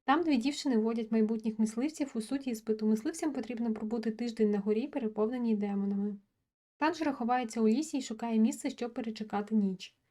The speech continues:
Але у цей час на нього нападають двоє демонів, яких він вбиває за один удар без якихось проблем. Коли загроза була усунена, з'явилась нова. Це величезний демон, який вже встиг вбити одного мисливця і переслідував другого. Танжеро вирішив допомогти мисливцю і без затримки відсік руку демона.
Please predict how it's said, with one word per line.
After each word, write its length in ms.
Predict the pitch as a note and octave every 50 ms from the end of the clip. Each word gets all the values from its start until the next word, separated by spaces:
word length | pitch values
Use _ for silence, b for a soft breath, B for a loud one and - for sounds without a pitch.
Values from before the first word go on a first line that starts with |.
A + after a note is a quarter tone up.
| _ _ _ -
Але 180 | A#3 A#3 A#3+
у 20 | A#3+
цей 180 | A3+ B3+ B3
час 260 | A3 - D#4 F4 -
на 60 | D#4+ C#4
нього 200 | B3+ A#3+ A#3+ B3
нападають 480 | A#3 A3+ G#3+ A3 G#3+ A3+ A3+ A3+ A3
двоє 240 | A3 A3+ A3 G#3+ G#3
демонів, 480 | G3+ G#3 A3+ C#4 D4+ D4+ C#4+ C4+ - A#3
яких 300 | A3 A3 A#3+ A3 G#3+ A3
він 140 | A3 G#3+
вбиває 500 | G3+ G3+ G3+ G3+ G3+ - G#3 A3+ C4 C#4
за 120 | C4 A#3+ G#3+
один 260 | G3+ G#3 G#3 A3 G#3+
удар 260 | G3+ G3+ G#3 A#3 C#4
без 220 | C4 A#3+ A3+ A3 G#3+
якихось 360 | G3+ G#3 A3 A3 A3 A#3+ -
проблем. 500 | - - G#3+ G3 G3 F#3 F#3 F#3 F#3+ F3+ _ _ _ _ _
Коли 180 | - B3+ C4+
загроза 420 | C4+ C#4 C4 C4+ C#4 C#4 C4 C4+ A#3+
була 240 | A#3 B3+ B3+ B3+
усунена, 480 | B3+ A#3 - D4+ E4+ G4 F#4+ E4 C#4 A#3+
з'явилась 440 | G#3+ A3 G#3+ G#3+ B3 C#4 D4 C#4+ -
нова. 300 | C4+ A#3+ A3 G#3 G3+ G#3
Це 160 | G#3 - A3
величезний 520 | G#3+ G#3+ G#3+ G#3+ G#3+ C4+ D4+ D4+ - C#4+
демон, 320 | A3+ A3 A3 G#3+ G#3+ G#3+ G#3
який 220 | G#3+ G#3+ A3 A3+
вже 160 | A3 A3 A3
встиг 300 | G#3+ - - - A#3 A3 -
вбити 280 | G#3+ G#3+ A3+ G#3+ G#3+ G#3+
одного 340 | G#3 G#3+ G#3 G#3+ G#3 A3 G#3+
мисливця 500 | G#3+ G#3 G#3 - A#3+ D4+ D#4 - - C4
і 60 | A#3
переслідував 720 | G#3+ G#3+ G#3+ G#3 - - A3+ A#3 B3+ A#3+ A#3 A#3 A3 A3
другого. 580 | - G#3+ G#3 G3 F#3+ F#3+ F#3+ F#3+ F#3+ G3 - -
Танжеро 340 | - D4 F4 E4+ E4 D#4+ D4
вирішив 340 | C4 C4+ C4+ C4+ - C4+ A#3+
допомогти 480 | A3+ A#3 A3+ A3+ A3+ A3 A3 A3 C4
мисливцю 540 | C4 C4+ C4+ - - A#3 A3 A3 A3 - A3+
і 120 | A3 A3 G#3+
без 160 | G#3 A3+ A3
затримки 460 | A3+ A3 G#3+ - C4+ D#4 D#4+ - C4+
відсік 320 | A3+ A3 A3 - C#4 C4+
руку 240 | - A#3+ A3+ A3+ A#3
демона. 440 | G#3 A3 G#3+ G#3 G3+ G3+ G3+ G#3